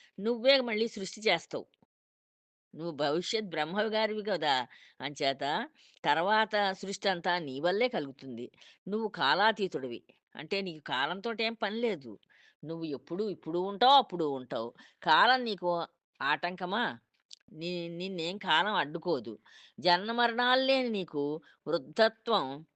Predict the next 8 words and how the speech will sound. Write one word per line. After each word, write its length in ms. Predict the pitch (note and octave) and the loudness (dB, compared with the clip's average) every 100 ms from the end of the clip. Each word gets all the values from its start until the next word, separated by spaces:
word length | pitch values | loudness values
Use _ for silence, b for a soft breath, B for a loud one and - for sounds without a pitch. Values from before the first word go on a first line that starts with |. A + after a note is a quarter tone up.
| - | -10
ఎక్కడుంది? 840 | C3 - D3 D#3 D#3 F#3 A3+ D3 A#2 b b b - | -8 -4 -4 -4 -2 0 0 -2 -10 b b b -8
నువ్వు, 320 | G3+ A3 G#3 | -4 0 0
నీకు 320 | G3 G#3+ G3+ | 0 -2 2
అసలు 260 | D#3+ C#3+ F#3+ | 2 2 -6
పుట్టుక 340 | - E3+ F#3 B3 B3 | -6 -6 2 2 4
చావే 260 | A3 A3 A3 | 2 4 2
లేదని 240 | G#3+ G#3 | 2 -2
చెప్తున్నావు. 540 | G#3 D3+ - C3+ A2+ | -6 -10 -10 -8 -8